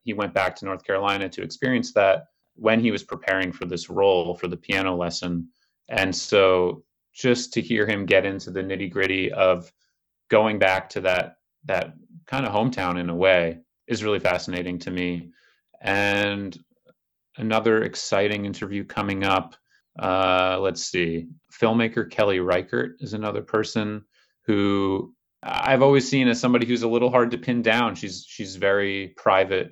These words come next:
and discreet about her process. And so I was really eager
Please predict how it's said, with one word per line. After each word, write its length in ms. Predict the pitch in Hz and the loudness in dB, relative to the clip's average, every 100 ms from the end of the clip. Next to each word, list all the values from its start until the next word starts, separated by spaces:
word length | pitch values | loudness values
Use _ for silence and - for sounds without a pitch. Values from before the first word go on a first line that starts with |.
| _ | _
and 400 | 98 90 87 85 - _ _ | -8 -4 -4 -6 -10 _ _
discreet 440 | - - - 120 117 | -12 -6 2 2 2
about 240 | 101 90 | 0 0
her 100 | 95 | -2
process. 560 | 87 92 82 98 87 - | 0 0 2 0 -2 -4
And 100 | 90 | -4
so 160 | 101 | 2
I 80 | 95 | 4
was 140 | 92 98 | 4 0
really 200 | 98 90 | -4 -4
eager 520 | 101 98 92 87 | -6 -2 -2 -2